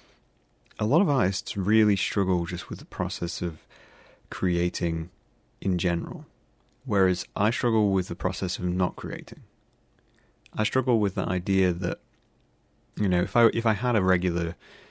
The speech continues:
a regular role and I didn't draw and I didn't paint and I didn't create in any way, shape or form, I'd drive myself nuts. And I, I feel like there's a value, such a value in allowing yourself a cathartic escape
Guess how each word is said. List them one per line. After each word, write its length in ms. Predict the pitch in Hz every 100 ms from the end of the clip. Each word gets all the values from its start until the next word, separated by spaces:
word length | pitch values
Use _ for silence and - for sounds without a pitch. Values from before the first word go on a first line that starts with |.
| - _ _ -
a 100 | 95
regular 380 | 90 85 82 82
role 600 | 82 82 82 82 82 85
and 180 | 85 82
I 80 |
didn't 380 | 82 - 131 98
draw 680 | - 90 85 85 85 82 85
and 100 | 78
I 60 | -
didn't 260 | 90 98 -
paint 640 | - 87 87 85 - -
and 100 | -
I 80 | -
didn't 440 | 90 95 - -
create 800 | - - 92 85 82 85 - - - - - - _
in 100 | 92
any 220 | 90 117
way, 220 | 104 -
shape 300 | - - -
or 100 | -
form, 400 | - - 165 120 - - - - _ _ _ _ _
I'd 220 | - 123
drive 260 | - 127 127
myself 420 | 113 - 90 -
nuts. 500 | 117 98 - - - - _ - - - - _
And 100 | 98
I, 180 | 107 107
I 80 | 107
feel 220 | - 117
like 200 | 113 98
there's 160 | 101 98
a 60 |
value, 680 | 92 98 107 113 87 85 82 -
such 480 | - - - 117 110
a 60 |
value 500 | 98 165 85 82 143
in 180 | 151 - -
allowing 500 | 92 95 98 98 90
yourself 340 | 87 85 -
a 60 | -
cathartic 480 | - 95 90 -
escape 360 | - - 85 -